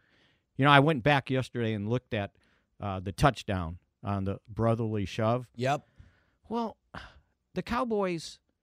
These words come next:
Speaker 1: the Cowboys had five defensive backs out there. And
Speaker 2: Need bigger people.
Speaker 1: And, and Marquise Bell.
Speaker 2: Yeah.
Speaker 1: Right? And he's,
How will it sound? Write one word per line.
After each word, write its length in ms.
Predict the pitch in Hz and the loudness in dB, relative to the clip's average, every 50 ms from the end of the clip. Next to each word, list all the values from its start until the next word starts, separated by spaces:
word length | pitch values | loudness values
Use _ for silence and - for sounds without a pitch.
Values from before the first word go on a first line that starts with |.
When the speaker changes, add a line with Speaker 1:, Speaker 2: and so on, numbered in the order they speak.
| _ _ _ _ _ _ _ _ _ _ _ - | _ _ _ _ _ _ _ _ _ _ _ -16
Speaker 1:
the 80 | 165 | -10
Cowboys 440 | - 233 220 226 233 226 208 180 - | -6 -6 -4 -2 -2 -2 -4 -4 -6
had 380 | - 151 170 160 151 143 135 - _ _ _ _ _ _ _ | -6 -6 -6 -4 -6 -6 -8 -10 _ _ _ _ _ _ _
five 480 | - - 190 190 208 214 214 190 151 | -8 -6 -2 -2 0 0 -2 -2 -4
defensive 500 | 156 147 - - 175 160 - - 135 104 | -6 -8 -4 -4 -4 -4 -4 -6 -10 -8
backs 340 | - 147 143 143 135 - - | -4 -4 -4 -4 -4 -6 -8
out 220 | 107 92 85 - - | -8 -8 -8 -8 -12
there. 240 | 85 73 67 - _ _ _ _ _ _ _ _ _ _ _ _ _ _ _ _ _ _ _ _ _ - - | -14 -14 -14 -16 _ _ _ _ _ _ _ _ _ _ _ _ _ _ _ _ _ _ _ _ _ -6 -4
And 140 | 131 131 120 | -2 -2 0
Speaker 2:
Need 240 | 117 120 110 120 | -2 -2 -4 -2
bigger 300 | - 131 135 127 123 113 | -2 -2 0 0 0 -2
people. 460 | 101 - - 143 120 - 90 80 - - | -4 -4 -6 -8 -6 -6 -8 -10 -6 -4
Speaker 1:
And, 220 | 143 139 135 139 - - | -2 -2 -2 -2 -4 -4
and 200 | 135 135 131 131 | -4 -2 -2 -2
Marquise 560 | 147 147 151 143 - - - 156 139 - - | -2 -2 -4 -4 -8 -8 -6 -6 -6 -6 -8
Bell. 380 | 127 117 139 131 104 85 - - _ 143 | -4 -2 -2 0 0 -4 -6 -10 _ -14
Speaker 2:
Yeah. 280 | 175 165 127 - 101 - - | -12 -10 -8 -8 -10 -6 -2
Speaker 1:
Right? 220 | 127 139 156 - - | -2 -2 -2 -2 -4
And 160 | 151 165 165 | -4 -4 -2
he's, 340 | 156 220 208 170 - - | -4 -4 -6 -8 -12 -14